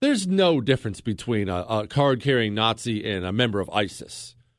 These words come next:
Nevertheless, you'll forget about isis in about fifteen minutes from now, and we'll still be talking about Nazi Germany a hundred years from now. Why? The Germans were better at it.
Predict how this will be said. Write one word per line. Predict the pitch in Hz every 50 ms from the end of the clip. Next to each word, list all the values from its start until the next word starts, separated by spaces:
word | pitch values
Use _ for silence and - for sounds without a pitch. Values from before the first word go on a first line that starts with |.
| _ _ _ _ _ _ _ _
Nevertheless, | 202 240 240 233 220 214 214 202 - -
you'll | 226 277 269
forget | - - 214 185 208 196
about | 170 156 147 127 120
isis | 127 139 135 - - 117 - -
in | 117 98
about | 95 98 85
fifteen | - - 147 131 - - 143 139 123
minutes | 127 131 127 135 - -
from | - 143 131 131
now, | 135 131 131 135 139 139 - - - _
and | - 131 131
we'll | 143 160 156
still | - - - 190 165
be | 139 131 110
talking | - 131 117 113 107 117
about | 110 110 107 98 104
Nazi | 113 113 107 101 - 113 101
Germany | 82 101 113 110 101 98 95 98
a | 98
hundred | 107 131 131 107 98
years | 80 87 90 87 87 - -
from | 107 90 85
now. | 87 82 78
Why? | 90 113 131 131 135 143 160 180 196 190 - _ _
The | 135 123
Germans | 120 185 190 180 165 185
were |
better | 175 208 233 226 151 87
at | 69 - -
it. | -